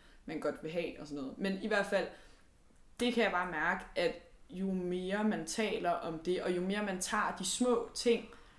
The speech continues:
jo bedre bliver ens relation til et andet menneske også. Fordi jeg tror bare, jeg har haft sådan en idé om, at man, når man er sammen, så er der ikke nogen problemer.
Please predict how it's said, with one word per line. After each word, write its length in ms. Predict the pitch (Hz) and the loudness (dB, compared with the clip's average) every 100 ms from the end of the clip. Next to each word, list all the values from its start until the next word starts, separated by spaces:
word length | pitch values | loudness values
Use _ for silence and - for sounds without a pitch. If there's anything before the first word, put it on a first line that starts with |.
| - - | -20 -4
jo 120 | 190 196 | -2 2
bedre 400 | 185 185 208 214 | 4 6 4 2
bliver 240 | 202 196 - - - - - | 2 2 2 0 -10 -10 -4
ens 460 | 202 160 - - - - | -2 -2 -4 -4 -4 -2
relation 520 | 165 165 - 208 - | 0 2 2 0 0
til 280 | - 175 151 | -4 -2 0
et 60 | |
andet 260 | - 147 165 | 0 0 0
menneske 560 | 185 160 208 220 - - | 0 0 0 -2 -4 -4
også. 220 | 147 - | -4 -2
Fordi 360 | 208 214 - - - - | -2 -2 -4 -12 -20 -4
jeg 100 | - | 0
tror 140 | 220 247 | 2 4
bare, 100 | 226 | 6
jeg 100 | 233 | 6
har 60 | 214 | 4
haft 260 | 226 214 | 2 4
sådan 220 | 233 220 | 4 4
en 100 | 208 208 | 4 4
idé 200 | 226 202 | 2 2
om, 160 | 185 | 0
at 180 | 170 170 | -2 -2
man, 280 | 175 165 160 - - - - | -2 -4 -6 -10 -20 -20 -8
når 120 | 190 | -4
man 200 | 175 175 | 0 0
er 60 | 165 | 0
sammen, 480 | 165 220 196 175 175 | 2 4 4 2 -2
så 160 | - | 0
er 80 | 190 | 2
der 120 | 165 | 2
ikke 220 | 143 175 190 | 0 0 -2
nogen 220 | 180 202 | -2 -2
problemer. 800 | - 185 202 214 - 131 120 - | -2 -2 2 2 2 -8 -10 -12